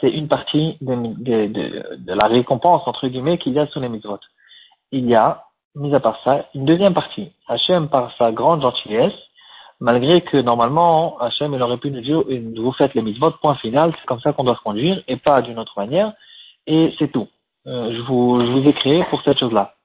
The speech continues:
Et Hachem, il ne dit pas ça, il dit, « Mis à part ça, celui qui fait des mitzvot, non seulement il se fait du bien personnel,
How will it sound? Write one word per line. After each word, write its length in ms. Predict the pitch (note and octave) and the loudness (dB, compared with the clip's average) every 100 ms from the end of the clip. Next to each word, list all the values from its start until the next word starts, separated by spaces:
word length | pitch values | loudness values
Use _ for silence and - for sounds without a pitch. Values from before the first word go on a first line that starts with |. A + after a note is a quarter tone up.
| - - - _ _ _ | -20 -20 -20 _ _ _
Et 400 | C#3 C3 B2+ B2+ D3 | -2 2 4 4 2
Hachem, 280 | C3+ F3+ D#3+ | 2 2 2
il 60 | |
ne 60 | C3 | -2
dit 100 | C3+ | 0
pas 140 | C3 | 0
ça, 320 | - C3+ F3+ - | 2 0 0 -6
il 100 | C3 | -6
dit, « 120 | C#3 | -2
Mis 160 | E3+ F3+ | 0 2
à 60 | |
part 200 | D3+ C3 - | 2 0 2
ça, 200 | F3 - | 0 0
celui 180 | E3 E3+ | -4 -2
qui 120 | E3+ | 0
fait 120 | D#3+ | 0
des 100 | C#3+ | -2
mitzvot, 340 | A#2+ A#2 C#3+ G3 | -6 -2 0 0
non 180 | E3 D#3+ | -2 -2
seulement 360 | D#3 D#3 D3+ C#3+ | 0 2 2 2
il 160 | B2 | -2
se 100 | - | -8
fait 260 | C3 E3+ D#3 | -4 2 2
du 160 | B2 B2 | 0 -2
bien 400 | D3 C#3 G#2+ - _ _ | 2 2 0 -4 _ _
personnel, 640 | C#3+ - G#2+ G#2 D3+ G#3 | -4 -2 -4 2 2 2